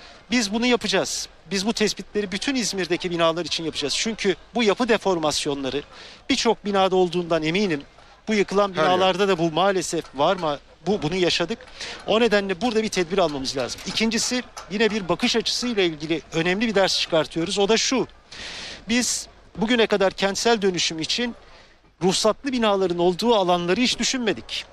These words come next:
Speaker 1: Hep ruhsatsız olan binaların bulunduğu alanlarla ilgili kentsel dönüşüm gerektiğini düşündük. Neden?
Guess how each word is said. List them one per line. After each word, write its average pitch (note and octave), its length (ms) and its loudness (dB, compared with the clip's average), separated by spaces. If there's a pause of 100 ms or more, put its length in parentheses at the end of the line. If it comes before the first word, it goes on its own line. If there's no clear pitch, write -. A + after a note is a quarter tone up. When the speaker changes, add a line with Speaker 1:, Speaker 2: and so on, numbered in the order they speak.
Speaker 1:
Hep A#3 160 2 (540)
ruhsatsız F3 640 0
olan A3 360 2
binaların F#3 560 0
bulunduğu E3+ 580 2
alanlarla F3+ 580 2
ilgili D#3+ 300 -2
kentsel E3+ 500 -2
dönüşüm D#3 400 -2
gerektiğini D3 600 0
düşündük. A2+ 400 -6 (120)
Neden? A#3 360 2